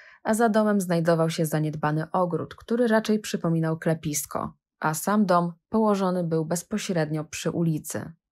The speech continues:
Pomimo wad i pomimo tego, że trzeba było zainwestować w remont, Andy nie narzekał. Dom był dodatkowo podzielony na dwa osobne mieszkania.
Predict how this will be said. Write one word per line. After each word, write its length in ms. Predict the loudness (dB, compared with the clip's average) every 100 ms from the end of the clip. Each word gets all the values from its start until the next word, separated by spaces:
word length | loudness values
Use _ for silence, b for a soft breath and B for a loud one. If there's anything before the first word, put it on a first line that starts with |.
| _ _ _ -4
Pomimo 420 | 0 4 4 4
wad 300 | 4 0 -2
i 60 | -6
pomimo 420 | 0 0 2 0
tego, 460 | 0 -2 0 0 -2 B B B
że 240 | -2 -2
trzeba 320 | -2 -2 0
było 220 | 2 2 2
zainwestować 800 | 2 2 0 0 2 4 4 4
w 100 | 0
remont, 460 | 0 0 -2 -4 _ _ -2
Andy 260 | 0 2
nie 140 | 4 4
narzekał. 680 | 2 2 0 0 -4 -6 -10 B B B B B B B B B _ _
Dom 300 | 0 4 6
był 160 | 4 4
dodatkowo 640 | 4 0 -2 -2 0 0
podzielony 560 | 0 0 2 2 2 0
na 120 | 0
dwa 320 | -2 0 0
osobne 420 | -2 -4 -2 0
mieszkania. 680 | 2 0 -2 -2 -2 -4 -10